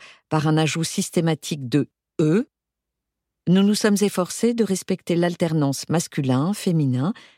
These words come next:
garçon et fille. Ce choix peut dérouter le lecteur francophone habitué à la dominance du masculin.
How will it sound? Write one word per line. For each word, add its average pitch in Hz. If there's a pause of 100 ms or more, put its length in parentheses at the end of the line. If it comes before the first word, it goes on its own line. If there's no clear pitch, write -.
(140)
garçon 180
et 254
fille. 123 (1400)
Ce 170
choix 185
peut -
dérouter 135
le 135
lecteur 135
francophone 185 (360)
habitué 214
à 175
la 147
dominance 175
du 156
masculin. 143